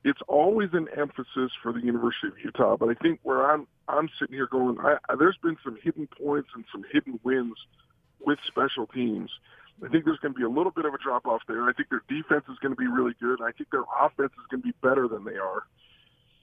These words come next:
So as nice as it is to be kind of the,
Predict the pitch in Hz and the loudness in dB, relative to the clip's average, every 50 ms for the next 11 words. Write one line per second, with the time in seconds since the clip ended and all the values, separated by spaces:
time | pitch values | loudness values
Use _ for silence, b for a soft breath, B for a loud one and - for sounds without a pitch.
0 | b b _ _ _ _ _ - - 165 160 156 - - _ _ _ _ - 156 | b b _ _ _ _ _ 0 2 2 4 4 2 -2 _ _ _ _ 2 2
1 | 160 - 143 147 151 156 160 180 220 214 - - 208 185 170 180 180 175 175 - | 2 2 -2 -6 -4 -2 0 0 -2 -2 -4 -8 -12 -8 -6 -2 0 2 2 2
2 | 160 135 107 - - _ _ _ _ _ _ _ _ - 139 - - 151 160 160 | 0 -2 -8 -12 -16 _ _ _ _ _ _ _ _ -16 -14 -14 -14 -14 -14 -14
3 | 160 156 147 143 131 - _ _ _ _ _ _ _ - - - 147 156 156 151 | -14 -14 -14 -16 -16 -20 _ _ _ _ _ _ _ -16 -8 -4 -2 -2 -2 -2
4 | 139 139 131 120 117 113 - | 0 0 2 2 2 2 0